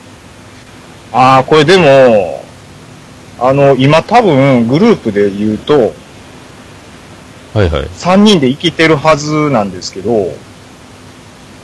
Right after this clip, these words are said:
Speaker 1: 兄さんの声がちょっと拾えてない。通話にユーザーを追加。えーと、あ、これですね。はい。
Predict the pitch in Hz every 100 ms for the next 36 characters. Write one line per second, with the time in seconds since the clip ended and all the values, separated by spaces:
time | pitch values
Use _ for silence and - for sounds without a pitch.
0 | - - - - - - - - - -
1 | - 185 269 147 107 - 120 110 139 131
2 | 104 95 156 180 175 - 170 135 92 82
3 | 71 71 - - - - - - - -
4 | - - - - - - - - - -
5 | - - 113 123 123 113 - - 139 139
6 | 143 127 147 160 143 113 110 123 131 -
7 | 107 98 - - - - 117 113 - -
8 | - 113 110 104 98 95 101 92 101 92
9 | 104 - 143 113 - - - - 104